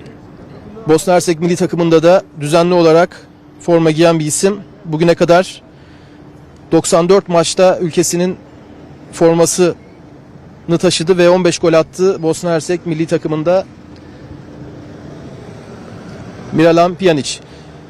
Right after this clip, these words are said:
Anlaşma şartları nasıl? Ondan da biraz bahsedelim. Ee, kiralık oynayacak Beşiktaş'ta. İki bin yirmi dörde kadar Barcelona ile sözleşmesi devam ediyor. Bu sezon sonuna kadar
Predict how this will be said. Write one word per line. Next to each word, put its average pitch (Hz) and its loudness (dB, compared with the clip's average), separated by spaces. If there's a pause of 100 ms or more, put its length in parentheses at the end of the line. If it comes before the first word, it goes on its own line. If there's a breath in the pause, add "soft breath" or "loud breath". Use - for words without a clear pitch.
(140)
Anlaşma 185 0
şartları 202 0
nasıl? 170 -2
Ondan 170 0
da 156 0
biraz 123 0
bahsedelim. 139 -4 (180)
Ee, 131 -2 (100)
kiralık 170 2
oynayacak 131 -4
Beşiktaş'ta. 139 -6
İki 160 -4
bin 156 -4
yirmi 151 0
dörde 156 0
kadar 170 -4 (160)
Barcelona 156 -2
ile 156 0
sözleşmesi 147 -6
devam 151 0
ediyor. 127 -6 (1600 loud breath)
Bu 151 -8
sezon 156 0
sonuna 151 -2
kadar 156 -4